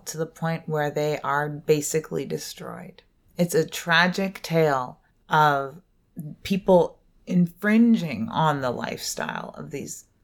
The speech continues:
calm and sweet after-hours club vampires. Going places you're not welcome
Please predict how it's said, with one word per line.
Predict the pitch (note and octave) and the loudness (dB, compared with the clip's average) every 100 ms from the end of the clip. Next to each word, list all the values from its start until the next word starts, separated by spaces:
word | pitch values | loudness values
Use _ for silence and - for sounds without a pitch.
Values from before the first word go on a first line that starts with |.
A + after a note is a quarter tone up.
| _ | _
calm | - D#3+ D#3+ D#3 C#3 | -10 -2 0 0 -4
and | - | -10
sweet | - - - C3+ - - _ _ _ - | -10 -10 -10 -12 -14 -20 _ _ _ -4
after-hours | D#3 - C#3+ C3+ C3 B2+ - | -4 -2 0 2 0 -6 -16
club | - D3 D3+ - | -14 -14 -14 -16
vampires. | - - - - - - - - _ _ F3+ F#3 | -18 -18 -20 -20 -20 -20 -20 -20 _ _ 0 4
Going | G#3 G#3+ G#3+ | 4 4 2
places | G#3+ G3+ F#3+ F3 D#3+ | 4 2 2 0 -2
you're | E3 D3 - - | -4 -6 -6 4
not | F3 E3+ - | 4 4 2
welcome | D#3 C#3 - C#3+ D3+ | -2 -2 -4 -10 -10